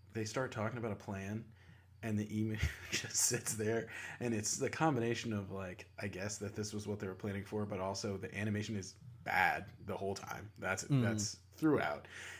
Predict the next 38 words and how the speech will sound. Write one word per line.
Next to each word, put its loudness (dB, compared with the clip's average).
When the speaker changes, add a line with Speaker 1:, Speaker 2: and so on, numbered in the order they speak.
Speaker 1:
And 0
it's, 0
he's -2
just 2
sitting, 4
like, 0
looking 2
dead 2
on, 2
like 0
he's 0
really 0
intent 0
into 2
the 0
plan. 0
<laughs> -8
Speaker 2:
Just -2
not 2
blinking. 0
Um, 4
so 6
they're 8
Speaker 1:
It's 6
Speaker 2:
being 8
sh- 0
Speaker 1:
very 2
good. -2
Speaker 2:
they're 10
being 6
shipped 0
to 6
Las 10
Vegas, 4
uh, 8
for 4
show 6
reasons. 2